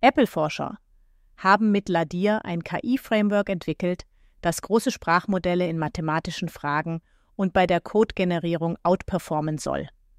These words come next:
Das Framework soll mehrere Lösungswege parallel testen, um die Genauigkeit zu erhöhen.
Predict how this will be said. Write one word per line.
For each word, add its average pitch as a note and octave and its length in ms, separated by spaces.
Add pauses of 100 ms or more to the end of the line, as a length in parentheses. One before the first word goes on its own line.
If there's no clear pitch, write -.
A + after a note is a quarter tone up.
(460)
Das F3+ 180
Framework A3+ 540
soll F#3+ 260
mehrere B3+ 480
Lösungswege G3 840
parallel D3+ 600
testen, A3+ 480
um G3 160
die G#3 120
Genauigkeit E3+ 720
zu - 120
erhöhen. D3+ 440